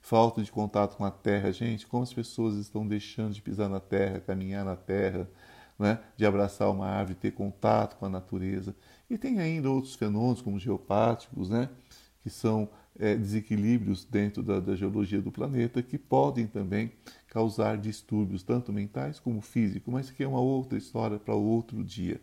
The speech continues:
tá? Mas assim, a passant, essa geopatia pode ser definida como uma união,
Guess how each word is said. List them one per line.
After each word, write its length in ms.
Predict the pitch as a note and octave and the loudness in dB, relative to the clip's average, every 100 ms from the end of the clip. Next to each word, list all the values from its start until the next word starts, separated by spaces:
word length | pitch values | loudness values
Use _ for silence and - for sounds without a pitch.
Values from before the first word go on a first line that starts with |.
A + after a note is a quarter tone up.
| _ - | _ -2
tá? 240 | B2+ C#3+ - - - - - | -2 -2 -14 -20 -20 -20 -2
Mas 160 | C3+ C#3+ | 0 0
assim, 420 | C3+ A2 F#2+ - | 0 -2 -2 0
a 120 | A#2+ | 0
passant, 580 | B2+ C3+ C3 - G#2 F2+ - - _ _ _ - | 2 2 0 4 6 4 -2 -18 _ _ _ -2
essa 280 | A2 - | 0 0
geopatia 920 | A2+ C3 B2+ G#2+ - - D3 B2+ F#2+ - - _ - _ - | 0 0 2 -2 -2 -4 0 2 2 -2 -14 _ -20 _ 2
pode 160 | A#2 | 2
ser 80 | - | 4
definida 420 | B2 B2+ B2 C3+ | 2 2 2 2
como 280 | C3+ C3+ C3+ | 0 -2 0
uma 80 | C#3 | -2
união, 360 | C3+ C3 D3 | 0 0 -2